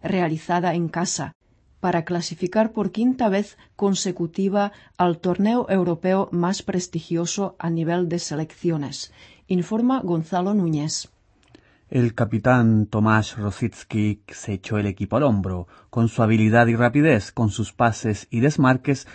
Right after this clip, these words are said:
Speaker 2: fue clave en la evidente superioridad que los checos demostraron ante los montenegrinos durante todo el partido del viernes,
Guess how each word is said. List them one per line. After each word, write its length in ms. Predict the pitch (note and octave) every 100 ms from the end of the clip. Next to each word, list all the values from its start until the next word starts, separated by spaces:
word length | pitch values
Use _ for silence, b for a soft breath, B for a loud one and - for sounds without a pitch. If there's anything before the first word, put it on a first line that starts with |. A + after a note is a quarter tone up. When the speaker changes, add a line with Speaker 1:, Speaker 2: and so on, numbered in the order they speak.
| B
Speaker 2:
fue 300 | B E3 D3+
clave 400 | F#3 F3+ B2 B2
en 180 | A#2+ A2
la 120 | G#2
evidente 500 | G2+ G2+ B2 B2 C3+
superioridad 880 | B2 - A#2+ A#2+ A#2+ C3 D3+ C#3+ C3+
que 240 | - - C3
los 180 | D3+
checos 320 | - C3+ C3+ B2+
demostraron 680 | B2 A#2 - A#2+ A#2 A#2
ante 280 | A2+ A2 A#2+
los 240 | A2+ G#2+
montenegrinos 800 | A2+ A2 G2 A2+ B2+ A#2 A2+ A#2 - B B
durante 340 | D3+ D#3+ C#3+
todo 200 | A2+ G#2+
el 80 | A2+
partido 600 | - G2 - A2+ A2 G#2
del 160 | G#2+ C#3
viernes, 480 | A#2 A2 A#2 A#2